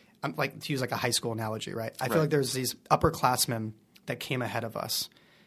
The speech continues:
Speaker 1: you know, highly successful people like the Sally and Salsanos
Speaker 2: Right.
Speaker 1: and, you know, the Foremans and
Speaker 2: Right. There was
Speaker 1: all
Speaker 2: a
Speaker 1: the
Speaker 2: moment in time
Speaker 1: Right.
Speaker 2: And these larger-than-life producers were
Speaker 1: E-,
Speaker 2: born.
Speaker 1: Eli, you know, as well, is, is
Speaker 2: Mm-hmm.
Speaker 1: up there, you know, all these guys.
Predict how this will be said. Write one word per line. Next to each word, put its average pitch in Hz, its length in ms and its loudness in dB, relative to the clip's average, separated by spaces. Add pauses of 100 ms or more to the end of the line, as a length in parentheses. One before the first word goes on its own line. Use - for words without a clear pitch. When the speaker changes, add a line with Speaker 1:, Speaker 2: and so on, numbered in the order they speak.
(120)
Speaker 1:
you 120 140 -4
know, 107 300 -6 (480)
highly 147 320 4
successful 123 440 -2
people - 440 -6 (120)
like 113 140 -6
the 117 80 -8
Sally 113 280 -4
and 110 100 -6
Salsanos 110 420 0
Speaker 2:
Right. 107 300 0
Speaker 1:
and, 117 120 -10
you 117 40 -10
know, 113 60 -12
the 110 60 -12
Foremans - 560 -8
and - 180 -8
Speaker 2:
Right. - 180 -8
There 107 100 -4
was 113 80 4
Speaker 1:
all 123 40 6
Speaker 2:
a 120 40 2
Speaker 1:
the 117 60 2
Speaker 2:
moment 131 320 4
in 117 80 0
time 113 340 2
Speaker 1:
Right. 113 180 -2 (420)
Speaker 2:
And 113 100 -2
these 107 120 -2
larger-than-life 110 800 2
producers - 440 -6
were 170 60 0
Speaker 1:
E-, 170 60 4
Speaker 2:
born. - 300 -8
Speaker 1:
Eli, 127 760 4
you 131 100 -2
know, 127 60 -2
as 120 120 -2
well, 123 340 0
is, 113 140 -2
is 120 180 -4
Speaker 2:
Mm-hmm. 123 80 -6
Speaker 1:
up 120 140 -6
there, 120 280 -4 (120)
you 123 100 -6
know, 120 100 -4
all 143 240 4
these 139 160 2
guys. - 260 -6